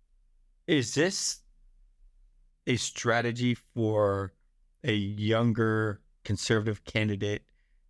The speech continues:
to be able to talk with young people and maybe make them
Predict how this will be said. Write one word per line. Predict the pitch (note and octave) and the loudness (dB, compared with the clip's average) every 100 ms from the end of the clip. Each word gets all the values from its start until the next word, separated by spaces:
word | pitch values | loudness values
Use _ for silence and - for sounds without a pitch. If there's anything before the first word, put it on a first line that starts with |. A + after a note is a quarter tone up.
| _ B2 | _ 0
to | |
be | A#2+ | 2
able | A2+ G#2+ | 4 2
to | - - A#2 A2 G#2 G2+ _ _ - | -2 -6 -2 0 -2 -4 _ _ -4
talk | A2+ A2+ - | 0 0 0
with | G#2+ - | -4 -2
young | G#2+ A2 A2 A2 | -2 2 2 0
people | - A2+ - C3 C#3+ B2+ _ _ _ _ _ _ _ _ | -2 -2 0 0 0 -6 _ _ _ _ _ _ _ _
and | A2 G#2 | 2 4
maybe | G#2+ G#2+ A2 A2 | 4 4 2 2
make | G2+ G#2 G#2+ G#2+ - | 2 2 2 0 2
them | G#2+ G2+ G2 F#2+ | 2 4 0 -2